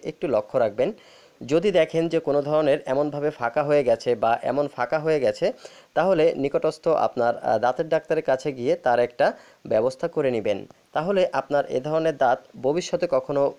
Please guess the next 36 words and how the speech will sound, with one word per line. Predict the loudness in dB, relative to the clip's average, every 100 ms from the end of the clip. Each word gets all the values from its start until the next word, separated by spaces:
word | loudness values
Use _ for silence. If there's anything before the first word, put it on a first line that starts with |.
| -10
ভেঙে | -4 0 2
যাওয়ার | 4 2 0
সম্ভাবনা | -2 0 0 -2
থাকবে | -2 -4 -2
না। | -2 -4 -10 -20 _ -6
যদি | -2 -2 0
এমনভাবে | 0 2 0 0 2 2 0 -4 _ -6
থেকে | -4 0 2
যায়, | 4 4 0 -4 _ _ -10
এটি | -6 -4
দিন | 0 0 0
দিন | 0 2
নষ্ট | 0 0 -2
হতে | -2 -2
থাকে। | -4 -4 -6 -8 -16 _
এখানে | -2 0 0
ফাঁকা | 0 -2 -2
থাকার | -2 -2 0
কারণে | 2 2 4 2 -2 _ _ -8
এখানে | -4 0 0
দিন | 2 0 0
দিন | 0 2
নষ্ট | 0 0
হতে | -2 0 0
থাকবে | -2 0 -2 -4 -2
দাঁতটি, | 0 0 -4 -6 -8 -18 -6
এবং | -2 -2 -2
একটা | -2 0 -4
সময় | -4 -2 0 0
যে | 0 0 -2 -12 _
আপনার | -6 -2 -2 -2
সে | 0
দাঁতটি | 0 0 -4 -6 -6 _ _
অল্প | 2 2 0
চাপে | 0 0 0
কিন্তু | -4 -2